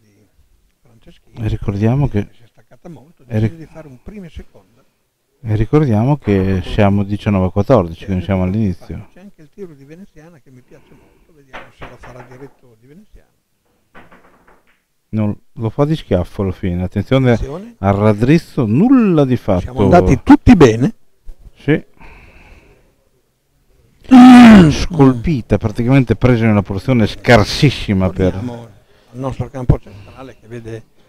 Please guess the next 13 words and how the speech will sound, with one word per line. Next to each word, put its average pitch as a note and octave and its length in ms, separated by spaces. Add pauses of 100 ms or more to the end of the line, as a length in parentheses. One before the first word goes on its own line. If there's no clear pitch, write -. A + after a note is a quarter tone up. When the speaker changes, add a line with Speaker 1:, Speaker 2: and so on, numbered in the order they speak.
(580)
Speaker 1:
titolare B2+ 440
delle A#2+ 200
biglie C3+ 280
bianche C3+ 460
con, A2+ 240
eh, A2 260 (1080)
punto A3 340
loro C3+ 280
e A#2+ 40
due C3 160
palle D#3+ 300
in G3 80
mano. A#2+ 420